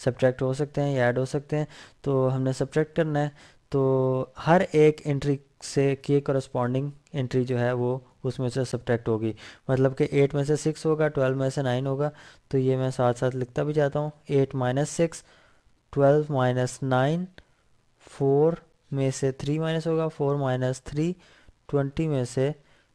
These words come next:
फ़िफ़्टीन माइनस होगा, ठीक है। कॉरस्पॉन्डिंग एंट्रीज को सब्ट्रैक्ट किया जाता है। तो इसका रिजल्ट क्या बनेगा?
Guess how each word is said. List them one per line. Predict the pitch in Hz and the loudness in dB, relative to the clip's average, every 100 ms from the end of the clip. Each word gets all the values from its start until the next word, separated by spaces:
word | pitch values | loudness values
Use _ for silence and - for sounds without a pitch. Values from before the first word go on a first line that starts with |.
| _ | _
फ़िफ़्टीन | - 131 - 135 131 | -2 -2 -2 -2 0
माइनस | 120 117 113 | -2 -2 -2
होगा, | 117 117 | -2 0
ठीक | 135 175 | 0 0
है। | 185 - - | -2 -4 -4
कॉरस्पॉन्डिंग | 131 - 135 139 143 | -4 -2 -2 -2 -2
एंट्रीज | 123 123 120 - | -4 -2 -4 -4
को | 127 | -8
सब्ट्रैक्ट | 117 120 120 117 | -6 -6 -6 -6
किया | 120 113 | -4 -2
जाता | 110 107 | -2 -4
है। | 113 - _ - - - _ _ _ | -8 -10 _ -20 -20 -20 _ _ _
तो | 127 120 120 117 120 - | -2 0 0 0 -2 -4
इसका | 127 - 131 | -8 -2 0
रिजल्ट | 131 123 143 151 - - | 0 2 2 2 -2 0
क्या | 170 | 2
बनेगा? | 156 151 151 151 151 | 2 0 0 0 0